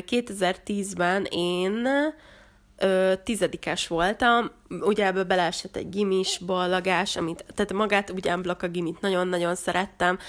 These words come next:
akkor utána elmentem divatszakra, azt is nagyon szerettem, az első munkahelyek is akkor voltak, szóval szerintem, ö, ez egy ilyen nagyon, nagyon-nagyon szép, ö, íve volt az én életemnek, hogy, hogy tényleg így a gimi,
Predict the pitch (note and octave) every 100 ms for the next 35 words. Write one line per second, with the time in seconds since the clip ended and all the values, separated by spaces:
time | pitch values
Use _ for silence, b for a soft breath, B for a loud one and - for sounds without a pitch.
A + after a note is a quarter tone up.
0 | B B B G3 F#3+ F#3 F#3 F#3 F#3 F3+
1 | F3+ F3 E3 D#3+ - D#3+ - - G#3+ G3
2 | - F#3 F#3 F#3 G3+ F3+ F#3+ - F#3 F#3
3 | G3 B B B F#3+ F#3+ F#3+ G3 G#3 F#3+
4 | F#3 F#3 G3 G3 F#3 - F#3+ - F#3+ -
5 | G3+ F#3 F#3+ - A3 A3 - C#4 C#4+ G3+
6 | - E3+ G3 - G#3 G#3+ G3+ G#3 G#3+ A3
7 | A#3+ G3+ F#3+ F3+ B B B A#3+ A#3+ G3
8 | F#3 E3+ - F#3+ F3+ F3 E3 E3 D#3+ -
9 | _ _ _ - _ - - G#3 G3+ F3+
10 | E3+ D#3+ E3 F#3 E3+ D#3+ D#3 D#3 D#3 -
11 | D#3 E3+ D#3 E3 E3 D#3 D#3+ - _ -
12 | - F3+ E3 E3+ - G3+ E3+ E3 D#3 D#3+
13 | - - B B B B - F#3 B3+ A#3+